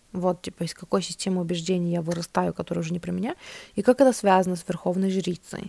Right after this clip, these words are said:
Вот я еще дополнительно отдельно достану. Давайте посмотрим.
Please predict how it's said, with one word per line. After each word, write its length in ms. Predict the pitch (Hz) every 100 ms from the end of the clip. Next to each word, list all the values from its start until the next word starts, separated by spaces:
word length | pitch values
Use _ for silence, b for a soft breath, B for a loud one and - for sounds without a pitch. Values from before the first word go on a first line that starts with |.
| 196 _
Вот 140 | _ -
я 140 | 175
еще 220 | 165 -
дополнительно 640 | 170 - 170 220 - 180 170
отдельно 420 | 160 170 190 202
достану. 500 | - - - - - - B B B B B B B B B B B - -
Давайте 320 | - 185 196 208
посмотрим. 600 | - - - - - -